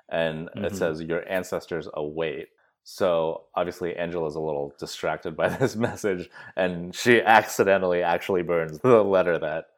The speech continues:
Speaker 1: that Will
Speaker 2: Yeah.
Speaker 1: gives her.
Speaker 2: Yeah.
Speaker 1: Yeah.
Speaker 2: <laughs> But I, I love that, I guess her answering machine is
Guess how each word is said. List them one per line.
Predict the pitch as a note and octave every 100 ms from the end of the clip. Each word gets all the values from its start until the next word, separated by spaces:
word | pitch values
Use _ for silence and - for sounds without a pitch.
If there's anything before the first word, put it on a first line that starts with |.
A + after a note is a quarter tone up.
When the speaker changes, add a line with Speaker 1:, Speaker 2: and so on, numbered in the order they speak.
| _ _ _
Speaker 1:
that | F2 D#2+
Will | D#2+ E2
Speaker 2:
Yeah. | D#2+
Speaker 1:
gives | D2+ D2
her. | - D2 D2 - _
Speaker 2:
Yeah. | G#2+ E2+ - - _ _ - - - -
Speaker 1:
Yeah. | A#2+ F#3 E3+ C#2 -
Speaker 2:
<laughs> | - -
But | A#2
I, | A#2+
I | A#2
love | A2+ A#2
that, | A2+ -
I | G2+
guess | G#2+ -
her | A#2 G#2+
answering | G#2 G2+ - G#2
machine | G#2 - A2+ A2 G#2+
is | F#2+ -